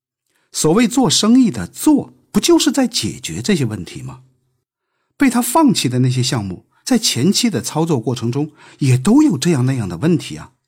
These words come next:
还不是都一一的化解了，才能走到最后这一步吗？但偏偏就是在这个最后关头，他就会出问题。更让人郁闷的是啊，他放弃的这些项目被他的同行，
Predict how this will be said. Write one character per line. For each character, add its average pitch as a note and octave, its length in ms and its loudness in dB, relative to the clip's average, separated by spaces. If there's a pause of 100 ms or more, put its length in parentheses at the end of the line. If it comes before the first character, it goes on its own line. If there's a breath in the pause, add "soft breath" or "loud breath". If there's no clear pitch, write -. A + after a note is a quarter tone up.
(140)
还 - 140 -8
不 B2 100 -6
是 B2+ 120 -2
都 C3+ 140 -2
一 D3 220 -4
一 D#3+ 80 -2
的 B2+ 80 -4
化 G3 220 -6
解 C3+ 180 -10
了， G2+ 180 -16 (220 soft breath)
才 - 140 -2
能 C4+ 180 4
走 - 260 -8
到 G2+ 140 -8
最 G#3 200 0
后 C4 260 -2
这 A#2+ 120 -6
一 D#2 100 -10
步 D#3 160 -16
吗？ - 180 -18 (800)
但 - 360 -8
偏 C#4 280 4
偏 C#4 220 4
就 A#3+ 140 2
是 C3 120 -4
在 B2 160 -2
这 B2 140 -4
个 G2 120 -6
最 B3 300 -2
后 B3 280 -2
关 F#2 200 -8
头， F#2 180 -14 (260)
他 - 120 -8
就 C#4 280 2
会 F2 140 -6
出 - 180 -12
问 F#2+ 160 -6
题。 - 180 -20 (1080)
更 C#4+ 240 4
让 C#3 180 2
人 A2+ 140 2
郁 F#3+ 160 4
闷 F#2+ 180 0
的 C#2+ 80 -12
是 - 160 -6
啊， - 160 -18 (440)
他 B3+ 120 -2
放 C4+ 340 4
弃 - 160 0
的 B2+ 120 0
这 C3 100 -2
些 C3 140 -4
项 C3 200 -2
目 G#2 100 -4
被 - 120 -4
他 C3 140 -4
的 B2 80 -4
同 D#3+ 220 2
行， A#2+ 300 -2